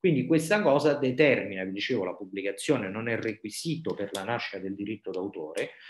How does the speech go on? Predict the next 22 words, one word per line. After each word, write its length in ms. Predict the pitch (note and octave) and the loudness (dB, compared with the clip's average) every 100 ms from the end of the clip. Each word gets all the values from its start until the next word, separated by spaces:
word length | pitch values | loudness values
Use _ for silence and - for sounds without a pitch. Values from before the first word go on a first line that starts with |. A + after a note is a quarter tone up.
| - | -14
però 280 | - A3 D3+ | 2 4 4
determina 580 | D#3 F#3 C#3+ C3+ C#3+ C3 | 4 2 4 4 2 2
una 180 | C3 A2+ | 2 2
presunzione. 800 | A2 G#2+ A2 G#2 - E2+ G2+ _ _ _ _ _ _ _ _ _ _ _ - - - | 0 -4 -6 -10 -12 -12 -12 _ _ _ _ _ _ _ _ _ _ _ -18 -18 0
Cioè 200 | E3+ B2+ | 4 4
significa 440 | E3+ F3 D#3 B2+ | 4 2 4 4
che 100 | G2+ | 2
se 80 | D#3+ | 2
io 180 | E3 C3+ | 2 4
voglio 280 | A#2+ A#2+ B2+ | 4 2 2
dire 400 | C#3+ B2 G2 G2 | 2 2 2 0
"sono 340 | - C3+ G#2 | 2 0 0
l'autore 460 | G#2 A2 C#3 B2+ G#2 | -2 0 2 4 4
della 180 | G#2 G2+ | 0 -2
canzone 300 | A2 C3 G#2+ | -2 -4 -2
di 40 | |
Michael 300 | G#2 B2 F3+ | -2 0 0
Jackson", 500 | - F#2+ - D3 C3+ | -2 -6 -2 -2 -2
poi 120 | F#2+ | -2
lo 80 | F#2 | -4
devo 160 | F2 E2+ | -6 -12
dimostrare. 640 | E2 E2 - D#2+ D#2+ - | -14 -20 -12 -10 -10 -16